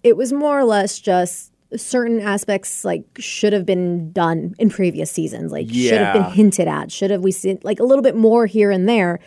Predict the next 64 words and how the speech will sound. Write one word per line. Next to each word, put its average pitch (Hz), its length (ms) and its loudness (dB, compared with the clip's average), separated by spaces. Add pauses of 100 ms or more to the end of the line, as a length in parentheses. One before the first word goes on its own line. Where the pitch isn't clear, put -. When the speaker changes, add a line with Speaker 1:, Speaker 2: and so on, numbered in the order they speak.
(360)
Speaker 1:
But 226 280 2
everyone 226 520 2
does 196 220 2
all 196 120 4
their 202 120 -2
speculation. 190 640 0
I 180 80 0
guess 175 200 -2
they 180 60 -4
probably 175 340 -2
assume, 180 300 -4
like, 180 160 -4
everyone's 220 320 0
doing 208 140 2
their 190 80 -2
fan 175 180 -2
theory, 165 220 0
so 175 220 -2
this 175 180 -2
won't 180 180 -2
come 185 200 0
as 170 100 -2
a 160 40 -8
surprise 196 380 0
for 170 120 -6
them. 160 280 -4 (340)
Speaker 2:
And 185 160 2
it 180 160 2
was 170 600 2
even 190 460 0
to 190 180 0
the 156 140 2
point 147 400 2
where 131 340 4
they 135 140 4
were 139 160 6
like, 123 180 2
"Well, 185 220 6
yeah, 180 180 6
we 175 120 8
didn't 202 160 4
read 190 160 4
the 170 80 4
source 151 300 2
material, 139 540 4
like 117 220 0
I 110 40 -2
just 107 200 -6
mentioned, 127 400 0 (240)
um, 185 340 2
but 196 220 4
we're 196 160 6
just 180 200 -6
letting 214 260 2
the 180 100 2
characters 156 640 -2
kind 143 240 -2
of 113 140 -6
guide 131 260 0
where 131 180 2
we're 120 140 -4
going 143 420 2
with 113 220 -2
it," 113 180 2